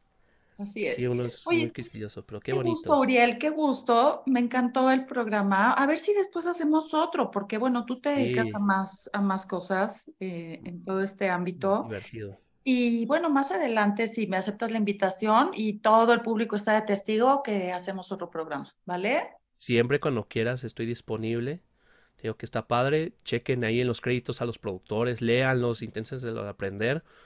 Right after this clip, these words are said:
Speaker 1: Ya.
Speaker 2: porque sí, sí, sí somos muy ignorados. <laughs>
Speaker 1: Oye, y además otro tema que me interesa, que,
Speaker 2: Ujú.
Speaker 1: y te lo iba a comentar, pero ya no tenemos tiempo, son los
Speaker 2: Ujú.
Speaker 1: actores de doblaje,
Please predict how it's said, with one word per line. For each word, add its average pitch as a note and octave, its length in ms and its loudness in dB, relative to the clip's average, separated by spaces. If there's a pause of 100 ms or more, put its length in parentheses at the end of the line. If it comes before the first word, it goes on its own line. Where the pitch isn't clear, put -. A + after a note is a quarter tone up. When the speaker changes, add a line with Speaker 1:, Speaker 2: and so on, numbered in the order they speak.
(220)
Speaker 1:
Ya. F3 220 -8
Speaker 2:
porque G#2+ 220 -8
sí, A#2 440 -2
sí, A2+ 500 -8
sí - 180 -10
somos C3 240 -2
muy B2 200 0
ignorados. A#2 640 -6 (140)
<laughs> - 180 -6 (280)
Speaker 1:
Oye, D#4+ 440 4
y - 140 -10
además D4+ 380 4
otro G#4 300 0
tema D#4 320 6
que B3+ 100 0
me A3 100 2
interesa, G#3 920 4 (360)
que, B3 280 6
Speaker 2:
Ujú. - 60 2
Speaker 1:
y A3+ 160 0
te A#3+ 100 2
lo A#3+ 100 4
iba D4+ 160 8
a D4+ 100 0
comentar, C#4+ 380 4
pero A3+ 140 4
ya B3 100 2
no E4+ 140 0
tenemos A#3 440 0
tiempo, A3+ 580 4
son C4 260 2
los D4+ 120 2
Speaker 2:
Ujú. C#4 80 0
Speaker 1:
actores G3+ 300 0
de G3+ 140 2
doblaje, G3+ 600 0